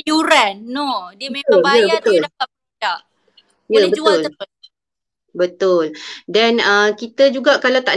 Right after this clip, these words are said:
Speaker 2: nak pegang stok, kita boleh jadi free agent tanpa modal. Uh,
Speaker 1: Hmm.
Speaker 2: hanya perlu promote sahaja. Yang tu yang paling best, marketing semua kita akan bagi.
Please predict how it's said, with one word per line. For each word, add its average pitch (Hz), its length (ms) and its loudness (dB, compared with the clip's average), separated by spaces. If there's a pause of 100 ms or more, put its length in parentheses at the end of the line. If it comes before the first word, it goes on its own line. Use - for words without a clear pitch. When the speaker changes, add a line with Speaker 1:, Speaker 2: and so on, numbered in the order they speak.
Speaker 2:
nak - 80 -6
pegang 254 240 0
stok, 320 320 2
kita 247 320 -2
boleh 240 160 0
jadi 240 240 2
free 269 560 -2
agent 226 480 2
tanpa 226 240 -2
modal. 208 560 0 (400)
Uh, 214 160 0
Speaker 1:
Hmm. 220 80 -2
Speaker 2:
hanya 269 280 0 (120)
perlu 269 240 -2
promote 285 480 2
sahaja. 226 960 2
Yang 196 160 0
tu 254 160 -2
yang 220 160 2
paling 214 320 0
best, 269 160 2
marketing 220 560 -2
semua 254 240 0
kita 226 400 -2
akan 202 240 -2
bagi. 180 400 -4